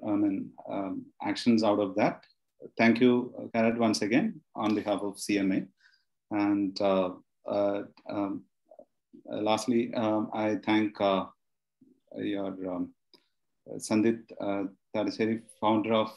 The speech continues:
uh, Navit Solar Systems. Uh,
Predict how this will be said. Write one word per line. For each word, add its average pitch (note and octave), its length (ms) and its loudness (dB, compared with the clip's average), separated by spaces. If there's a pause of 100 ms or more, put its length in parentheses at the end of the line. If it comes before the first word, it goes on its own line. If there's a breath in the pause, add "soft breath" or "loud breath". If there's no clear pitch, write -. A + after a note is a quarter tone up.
uh, F#2+ 240 0
Navit G#2+ 520 0
Solar G#2+ 440 4
Systems. G2 680 -2 (480)
Uh, G2 140 -6